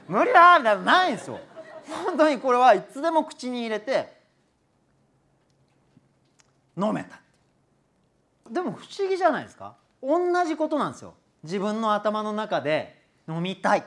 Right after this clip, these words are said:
何々したいって思って、これはできるのに、なんでホームラン打ちたいはできないんだろうっていうのがもう不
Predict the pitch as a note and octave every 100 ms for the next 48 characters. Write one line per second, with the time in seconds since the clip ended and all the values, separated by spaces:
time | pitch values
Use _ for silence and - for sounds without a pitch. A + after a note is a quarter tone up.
0 | - D3+ G3 G#3+ A3+ E3 - - A#3+ G#3+
1 | - - D#3+ E3+ E3+ B3+ D#3+ - - A3+
2 | C4+ C#4 C4+ G3 A3+ A#3+ A3+ E3+ A2 A#2
3 | D3+ - _ _ _ _ G3 C4+ D#4 C#4+
4 | D4 C4 - - _ _ _ - G3+ G#3
5 | G#3 G3+ D#3 C3+ - - G3 D3+ B2+ C#3
6 | F#3 F#3+ E3+ C3 B2 B2 C#3+ D3 E3+ A3
7 | F#3 A2 - _ -